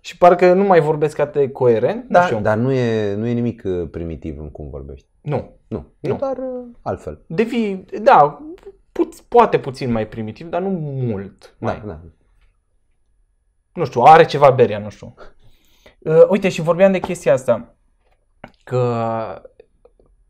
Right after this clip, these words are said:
Speaker 1: de multe ori am, am văzut că sunt mulți stand-upperi care, uh, toți care au un exemplu de stand-upper, ge-, de exemplu George Carlin, vor să transmită un mesaj. Că așa se, adică sunt mulți care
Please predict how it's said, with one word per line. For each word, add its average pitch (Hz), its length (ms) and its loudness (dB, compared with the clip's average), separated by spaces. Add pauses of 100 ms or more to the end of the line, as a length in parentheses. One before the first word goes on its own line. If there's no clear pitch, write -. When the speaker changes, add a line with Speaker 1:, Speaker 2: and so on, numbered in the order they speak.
(380)
Speaker 1:
de 135 160 -6
multe 170 320 -6
ori 160 340 -2 (240)
am, 135 240 -10
am 139 120 -8
văzut 143 180 -10
că 160 80 -10
sunt 147 200 -10
mulți 151 320 -12 (240)
stand-upperi 147 600 -8
care, 127 440 -4 (360)
uh, 117 1000 0 (1120)
toți 170 200 -2
care 143 540 0 (100)
au 135 520 -4 (240)
un 123 160 -8
exemplu 123 500 -8
de 107 120 -10
stand-upper, 107 680 -14 (320)
ge-, 113 260 -12
de 120 120 -10
exemplu 113 320 -10
George 107 220 -10
Carlin, 101 220 -12
vor 117 120 -6
să 113 100 -16
transmită 110 480 -12
un 104 120 -14
mesaj. 101 420 -16
Că - 200 -4
așa 135 220 -8
se, 123 200 -10
adică 139 280 -6
sunt 139 140 -8
mulți 147 200 -10
care 123 300 -4